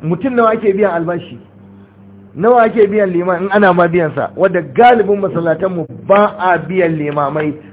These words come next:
babu wannan. Ana ba da dai mai shara da mai gadi. Amma liman bai da wani albashi. Saboda al'adarmu ba a biyan liman. Amma wani wayayye sai ce a masa lissafi daga kan liman har zuwa mai shara da mai gadi.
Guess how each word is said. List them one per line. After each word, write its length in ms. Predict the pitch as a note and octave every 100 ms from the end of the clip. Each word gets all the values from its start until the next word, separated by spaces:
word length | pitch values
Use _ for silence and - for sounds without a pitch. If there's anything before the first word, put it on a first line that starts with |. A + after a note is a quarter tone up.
| -
babu 300 | - A3 G3+ F3+
wannan. 320 | D3+ D#3 C#3+ - - -
Ana 220 | C4+ A3
ba 120 | G#3+
da 80 | G3
dai 180 | F#3+ G3
mai 140 | F#3+ E3+
shara 300 | D#3+ E3 F3+
da 80 | E3
mai 160 | C3+
gadi. 340 | B2+ D3+ C3+ A#2+ - -
Amma 240 | - C4 C#4
liman 320 | B3+ B3 A#3
bai 140 | B3
da 80 | G3+
wani 120 | G#3
albashi. 540 | G3 F3 F3+ - C#3 A#2+ - - - - - - A#3
Saboda 240 | A#3+ A3
al'adarmu 420 | G#3+ B3+ B3 G#3+
ba 200 | G#3 B3
a 40 | A3+
biyan 220 | G#3+ G#3
liman. 280 | F3 F3 C#3 - - - - - - - - - - - - - - - - - - - - G2 - - - - - - - -
Amma 220 | - D#3 A3
wani 160 | B3
wayayye 460 | C4+ A3 A3 B3 B3
sai 160 | C#4 A#3+
ce 80 | F#3
a 100 | F#3
masa 220 | A#3 A3+
lissafi 420 | F#3 F3+ G3+ G#3
daga 200 | F3+ E3+
kan 220 | E3 G#3+
liman 300 | F3+ D#3+ E3+ - - - - -
har 100 | A#3+
zuwa 200 | G3+ A#3+
mai 160 | F#3 E3
shara 240 | E3+ D#3+ E3 F3+
da 80 | E3+
mai 140 | D3
gadi. 340 | C3+ D#3 C3+